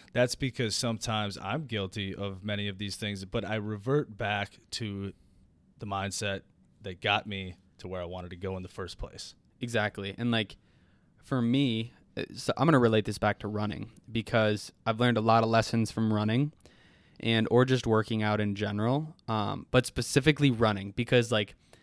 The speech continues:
Speaker 2: you know, if you're at the gym and you're lifting weights, like, you can technically, like, leave at any point and,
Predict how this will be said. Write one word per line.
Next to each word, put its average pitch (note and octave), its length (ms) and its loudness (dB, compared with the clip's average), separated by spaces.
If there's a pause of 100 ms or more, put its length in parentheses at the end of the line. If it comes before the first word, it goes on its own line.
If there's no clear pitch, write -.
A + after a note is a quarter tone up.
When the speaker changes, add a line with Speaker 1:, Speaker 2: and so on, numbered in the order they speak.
(800)
Speaker 2:
you A#2+ 200 0
know, G#2+ 100 2
if - 140 -2
you're G#3+ 80 4
at B3+ 80 2
the - 80 4
gym B2 340 6
and B2+ 100 4
you're A#2 80 2
lifting A#2 320 2
weights, G#2+ 320 0
like, G#2 280 -2 (920)
you D3+ 100 2
can C#3 120 4
technically, A#2+ 500 2
like, G2+ 220 -2
leave G#2+ 280 0
at G#2+ 100 2
any G#2+ 140 -2
point A2 420 0 (380)
and, G#2+ 600 0